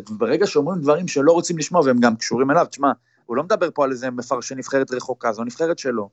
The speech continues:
אז הדברים נאמרים בצורה הזאת, זאת אומרת, אם לא היה מספיק הא-, מספיקים ה-, סליחה, מספיקה האותנטיות של המסר, אז גם הצגת הדברים מס-, יכולה רק להבהיר לבן אדם שאפילו לא מבין בכדורגל,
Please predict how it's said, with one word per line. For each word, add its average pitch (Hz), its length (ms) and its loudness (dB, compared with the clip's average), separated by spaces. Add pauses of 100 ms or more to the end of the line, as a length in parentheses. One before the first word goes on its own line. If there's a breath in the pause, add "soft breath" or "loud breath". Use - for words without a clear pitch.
(560)
אז 107 140 -12
הדברים 120 340 2
נאמרים 165 420 4
בצורה 180 380 2
הזאת, 180 360 -2
זאת - 160 -10
אומרת, 131 340 -4
אם 165 100 -4
לא 190 80 0
היה 196 100 0
מספיק 160 380 -8
הא-, 143 120 4 (160)
מספיקים 143 500 -6
ה-, 135 500 0
סליחה, 135 260 -2
מספיקה 131 340 -2
האותנטיות 170 680 2
של 131 140 0
המסר, 139 480 0 (460)
אז 107 100 -8
גם 127 140 2
הצגת 135 400 2
הדברים 156 420 2
מס-, 175 160 -2 (360)
יכולה 139 340 2
רק 143 240 0
להבהיר 135 380 0
לבן 131 200 0
אדם 143 140 -6
שאפילו 220 260 0
לא 226 60 2
מבין 208 140 -2
בכדורגל, 156 540 2